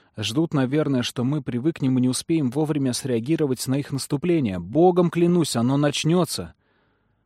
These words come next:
Да кто бы спорил, но точно не я. Слишком большие силы сосредоточились на той стороне, готовые рвануться хоть через мост, хоть через крестьянский брод, хоть одновременно по двум направлениям.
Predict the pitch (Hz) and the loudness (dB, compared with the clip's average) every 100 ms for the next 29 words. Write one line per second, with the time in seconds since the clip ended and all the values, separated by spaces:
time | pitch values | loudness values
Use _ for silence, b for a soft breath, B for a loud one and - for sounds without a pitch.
0 | _ - 196 - 262 220 214 - - 165 | _ -4 -2 0 0 2 2 0 2 4
1 | 104 55 50 92 147 165 170 - 147 131 | 4 0 -10 -2 -2 2 0 0 0 0
2 | 110 90 - - - 190 - 170 147 139 | 0 -4 -12 -16 -6 -6 -2 0 2 2
3 | - 156 - 170 156 139 135 - 131 117 | 2 2 2 0 0 -2 -4 -4 -2 0
4 | 117 165 151 135 117 127 131 160 - 139 | 0 -2 -2 -4 -4 -6 -4 -6 -2 0
5 | 135 180 147 117 190 170 165 127 B B | 0 0 0 0 0 2 2 0 B B
6 | 196 180 165 190 - 165 - 165 - 165 | 2 4 4 4 2 -2 0 -2 0 0
7 | 139 113 185 165 - B B - 233 - | 2 0 0 -2 -6 B B -2 -2 0
8 | 156 139 - 131 - 147 135 - 117 110 | 0 0 0 -2 0 0 2 2 -2 0
9 | 180 - - 202 170 - 147 127 143 127 | 0 -2 2 4 4 0 -2 2 2 4
10 | 123 160 185 175 156 131 123 160 143 123 | 4 4 4 2 2 0 2 2 2 2
11 | 117 110 156 98 - 60 | 0 4 2 2 -4 -16